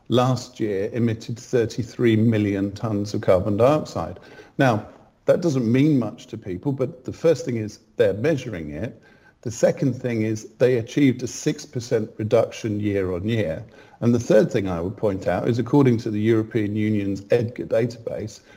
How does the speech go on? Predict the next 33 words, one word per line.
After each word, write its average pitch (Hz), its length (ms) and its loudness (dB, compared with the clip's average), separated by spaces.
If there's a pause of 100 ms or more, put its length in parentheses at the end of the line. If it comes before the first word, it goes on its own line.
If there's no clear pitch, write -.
(120)
thirty-three 160 720 2
million 123 460 4
tonnes 110 380 -4
a 107 60 2
year 104 420 4 (220)
is 127 180 2
the 135 80 2
same 127 380 0
as 120 120 -4
fifty-one 127 920 0
countries 95 800 -2 (160)
put 147 240 0
together. - 500 2 (800)
And 123 220 4
those 156 320 4
fifty-one 113 640 -4
countries, 107 540 -6
in 131 200 0
the 113 80 -2
same 127 320 0
time 139 300 -2
period 107 380 -2
that 107 160 -4
this - 200 -6
logistics 120 540 -2
company 110 420 -2
reduced 98 540 0
its - 80 -10
carbon 107 320 4
footprint - 400 -4
by 98 100 0
six - 300 -6
percent, - 400 2